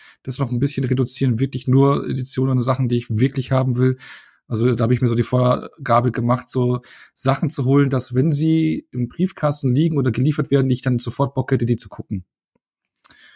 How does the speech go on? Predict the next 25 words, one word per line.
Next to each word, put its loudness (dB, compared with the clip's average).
Ähm, 0
genau, 4
weil 6
manchmal 4
hat 2
man 0
auch -2
Sachen 0
irgendwie 2
so 0
als -2
Füller 0
oder -2
irgendwie -2
ganze -2
Reihen 0
oder -2
irgendwelche -2
Boxen -2
und -2
hast -4
nicht -4
gesehen 0
oder -2
Aktionen 2